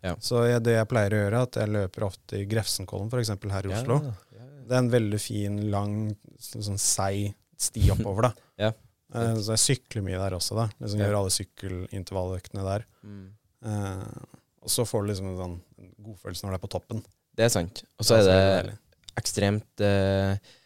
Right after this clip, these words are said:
Speaker 1: den skaderisikoen minsker veldig mye da, når man løper
Speaker 2: Ja.
Speaker 1: oppoverbakker faktisk, på grunn av at man har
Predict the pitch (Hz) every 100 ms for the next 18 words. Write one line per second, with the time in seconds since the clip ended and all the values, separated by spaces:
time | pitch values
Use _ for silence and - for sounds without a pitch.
0 | _ _ 98 - 98 107 107 - - -
1 | 120 98 87 - 90 107 110 - 87 90
2 | 107 101 85 87 101 127 113 - 110 107
3 | 107 104 98 95 82 82 - 117 135 104
4 | 101 - - 101 95 95 92 92 92 92
5 | 98 90